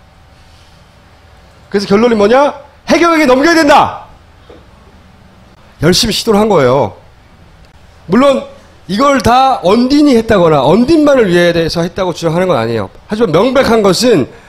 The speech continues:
언딘과 같은 업체에 대단히 유리한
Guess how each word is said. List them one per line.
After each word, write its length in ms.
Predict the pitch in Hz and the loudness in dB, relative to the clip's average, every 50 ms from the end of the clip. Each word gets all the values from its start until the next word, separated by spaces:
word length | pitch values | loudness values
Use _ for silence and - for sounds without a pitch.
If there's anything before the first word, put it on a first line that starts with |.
| - - - - | -20 -20 -12 -4
언딘과 720 | 127 160 196 226 226 254 254 254 254 240 240 233 220 190 | -2 0 0 0 0 -2 -2 -2 0 0 0 2 2 0
같은 260 | 175 175 - - 190 | -2 -4 -4 -4 -4
업체에 480 | 165 170 - - - 202 208 202 - - | -4 -4 -4 -6 -4 -2 -2 -2 0 0
대단히 520 | - 139 143 - - 254 330 302 302 254 | -2 -2 -2 -2 -2 0 2 2 2 2
유리한 540 | 196 175 175 175 185 185 180 160 135 110 92 | 2 2 0 2 2 2 0 0 -2 -4 -8